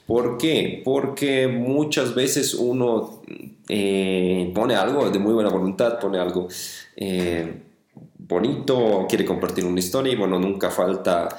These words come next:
la persona odiosa, el hater o la hater, como se le dice, ¿no? Que, bueno, te pone una respuesta que no tiene nada que ver con lo que tú estás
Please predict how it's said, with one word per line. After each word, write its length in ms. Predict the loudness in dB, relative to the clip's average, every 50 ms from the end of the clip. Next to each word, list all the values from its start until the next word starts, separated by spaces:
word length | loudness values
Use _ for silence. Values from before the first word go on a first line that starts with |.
| -12 -18 -12 _
la 160 | -4 -4 -2 -2
persona 400 | -2 -2 -2 0 0 0 0 0
odiosa, 640 | 0 0 2 2 2 2 0 0 0 0 -2 -4
el 160 | -6 -6 -6 -4
hater 500 | -2 -2 0 0 0 -2 -2 -2 0 0
o 160 | 0 0 0
la 120 | 0 -2 -2
hater, 380 | -2 -2 -2 -2 -2 -4 -4
como 120 | -4 -6 -6
se 140 | -4 -2
le 80 | -2 0
dice, 300 | 0 0 0 0 -2 0
¿no? 180 | -2 -2 -4 -6 -10 -16 -14 -8 -4
Que, 200 | 0 2 2 2
bueno, 320 | 2 2 0 0 -2 -2
te 80 | -2 -2
pone 180 | -2 -2 -2
una 140 | 0 0 0
respuesta 440 | 0 -2 -2 -2 -2 -4 -4 -4 -4
que 120 | -4 -2
no 160 | -2 -2 -2 -2
tiene 260 | -2 -2 -2 -2 -2
nada 260 | -2 -2 -4 -4 -4
que 120 | -4 -4
ver 200 | -2 -2 -4 -6
con 160 | -8 -8 -8 -8
lo 120 | -8 -8
que 80 | -10 -10
tú 160 | -8 -8 -8
estás 540 | -6 -6 -6 -6 -6 -8 -10 -12 -18 -18